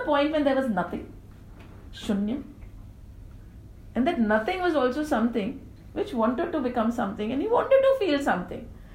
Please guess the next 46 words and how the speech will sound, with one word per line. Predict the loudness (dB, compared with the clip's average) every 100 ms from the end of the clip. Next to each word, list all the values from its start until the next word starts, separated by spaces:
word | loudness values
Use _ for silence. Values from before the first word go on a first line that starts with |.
| -8 0
It's | 4
a | 4
beautiful | 4 2 2 0 2 2
narration, | 2 2 2 2 0 0
it's | 0
a | -2
beautiful | 0 -2 -2 -2
depiction | -4 -2 -6 -2 0
they | 0 0
do, | -2 -2 -6 -14 -8 0
that | 2
this | 4 2 4
nothing | 6 6 6 4 4 0 -12 4
wanted | 6 8 6 6
to | 6 6
feel | 4 4 8
love. | 8 8 4 -6 -14 -16 -16 -16 -18 -18 -16 -2
He | 0
was | 2
alone, | 2 2 2 0
he |
was | 0 2
lonely, | 2 4 2 2
he |
wanted | 2 2 4
to | 4
feel | 4 6
love. | 6 4 0 -14 -16 -14 -16 -16 -18
So | -2 0 6
some | 6 6
say | 2 0
with | 0 0 0
a |
smile, | -2 2 4 6 4 2
some | 2 0 2
say | 2
with | 2 0
a | -4 4
om, | 4 6 2
some | 0 2 2
say | 0
with | 0 -2
a |
big | 2 4 4 4
bang | 6 4 2
scientifically, | 0 2 2 0 0 -2 -4